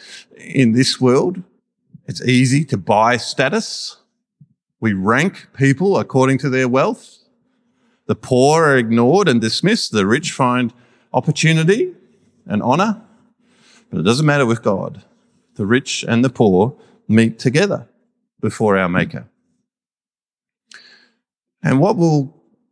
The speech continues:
we say when he assesses how we have lived? When he assesses how we have spent our money? See, that's gonna be part of how God assesses our life. Because money does have this big impact on us, on all of us.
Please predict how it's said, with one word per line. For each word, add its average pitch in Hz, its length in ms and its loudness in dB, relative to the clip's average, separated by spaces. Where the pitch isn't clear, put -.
we 139 220 2
say 165 640 0
when 117 200 -6
he 131 160 0
assesses 110 580 -2
how 104 140 -2
we 98 180 -2
have 87 140 -4
lived? - 480 -6
When 117 200 0
he 131 80 2
assesses 139 460 0
how 139 160 0
we 139 220 0
have 131 120 2
spent - 520 -4
our 131 140 -2
money? 175 300 -2
See, 160 100 -4
that's 170 140 0
gonna 196 180 0
be 180 100 2
part 269 360 0
of 135 180 0
how 160 200 0
God 151 260 2
assesses 143 480 -2
our 117 80 2
life. - 360 -6
Because 135 240 0
money 151 280 2
does 139 320 0
have 135 160 0
this 127 140 -4
big 151 200 0
impact 185 380 -2
on 107 160 -4
us, 92 220 -10
on 139 120 2
all 208 200 2
of 208 100 -2
us. - 520 -12